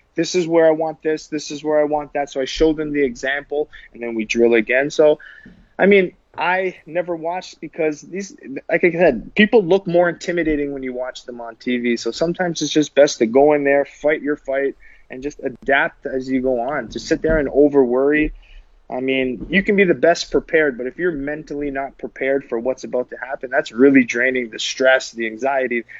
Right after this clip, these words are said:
That's where a lot of people, like, you can be the best person in training, but when it's time to come fight week, there's so many mind, uh, tricks that your mind plays on you that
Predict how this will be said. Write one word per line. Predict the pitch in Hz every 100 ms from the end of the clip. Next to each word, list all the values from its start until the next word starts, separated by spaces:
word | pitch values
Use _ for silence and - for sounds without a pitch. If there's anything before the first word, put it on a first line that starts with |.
| - -
That's | 160 -
where | 175 185
a | 160
lot | 143 147
of | 151 -
people, | 165 165 147 139
like, | 127 123 214
you | 226
can | 202
be | 185
the | 139
best | 151 170 -
person | - 165 - 147 135
in | 139
training, | 131 147 170 160 127
but | 127 123 - - -
when | 147
it's | 139 -
time | - 160 170 -
to | 156
come | - 143 143
fight | - 139 139
week, | 156 190 156
there's | 120 -
so | - - 151
many | 151 151 147
mind, | 131 131 139 143 - - - -
uh, | 123 -
tricks | 151 143
that | 147
your | 123
mind | 120 127 131
plays | - 123 135
on | 139
you | 147 151
that | 123 110